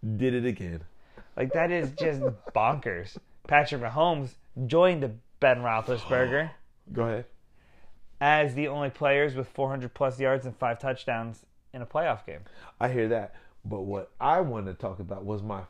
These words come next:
Speaker 1: favorite forty-niner, <laughs> Jerick McKinnon.
Speaker 2: Oh, yeah.
Speaker 1: <laughs>
Speaker 2: Dude.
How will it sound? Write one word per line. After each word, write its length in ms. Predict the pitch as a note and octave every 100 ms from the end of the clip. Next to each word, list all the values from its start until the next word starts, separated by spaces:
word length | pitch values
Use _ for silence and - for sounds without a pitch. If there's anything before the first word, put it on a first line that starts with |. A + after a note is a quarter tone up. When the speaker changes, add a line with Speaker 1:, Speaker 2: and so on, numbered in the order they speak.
| -
Speaker 1:
favorite 340 | E3+ F3 B2 F#2 -
forty-niner, 760 | B2 A2+ G2 G2+ G2 F#2+ G2+ - - - - - -
<laughs> 460 | - - G#3 -
Jerick 560 | A2+ - F3+ F#3 D3+ A#2
McKinnon. 520 | A2 - A2 C3 - - - - - - - A#2+ C3 -
Speaker 2:
Oh, 140 | F#3+
yeah. 420 | D3+ C#3 E3+ B2+ - - - - - -
Speaker 1:
<laughs> 560 | - - B2+ - - -
Speaker 2:
Dude. 440 | B2 F3 E3+ B2+